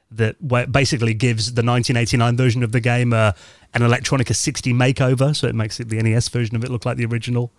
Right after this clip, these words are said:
um, Soviet version. So, uh, yeah, it is really cool that, you know, the movie is now kind of getting a lot of people into kind of looking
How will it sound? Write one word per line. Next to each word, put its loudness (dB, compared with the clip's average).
um, -2
Soviet 2
version. -2
So, -2
uh, 0
yeah, 4
it 4
is 4
really 6
cool 4
that, 0
you -2
know, 2
the 2
movie 2
is 2
now 2
kind 2
of 0
getting -2
a -4
lot -6
of -10
people -2
into -2
kind 0
of 4
looking 2